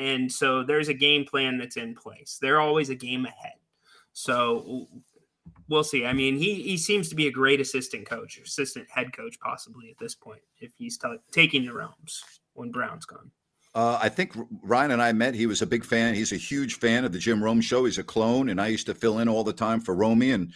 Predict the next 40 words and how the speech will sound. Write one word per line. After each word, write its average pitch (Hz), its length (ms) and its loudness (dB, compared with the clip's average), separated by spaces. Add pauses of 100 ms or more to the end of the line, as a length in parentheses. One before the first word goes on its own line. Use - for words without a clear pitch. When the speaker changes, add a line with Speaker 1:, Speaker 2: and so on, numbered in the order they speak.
(240)
Speaker 2:
I 82 60 -6
think 92 140 -6
kinda 107 260 4
interacted 110 500 4
with 87 160 -6
Ryan 104 340 2
there 110 300 4
and 87 120 -2
both 101 260 2
on 95 100 2
my 92 100 0
show 104 240 2
in 95 80 -2
Sacramento, 107 640 2
and 98 100 2
then 92 240 0 (220)
he 104 140 0
reached 113 240 4
Speaker 1:
Yep. 135 80 4
Speaker 2:
out 117 180 6
to 120 80 2
me, 139 140 4
and 127 80 2
the 101 60 0
rest 110 220 2
is 113 140 0
history, 85 340 0
right? 101 220 2 (160)
Isn't 101 80 -2
that 110 160 2
pretty 120 160 4
much 120 240 6
Speaker 1:
Yep. 170 140 4
Speaker 2:
it? - 40 -18 (440)
Speaker 1:
That's - 180 -4
Speaker 2:
Yeah. 117 80 2
Speaker 1:
pretty 147 220 2
much 165 320 4
it. 214 260 0 (240)
Yeah. 165 300 2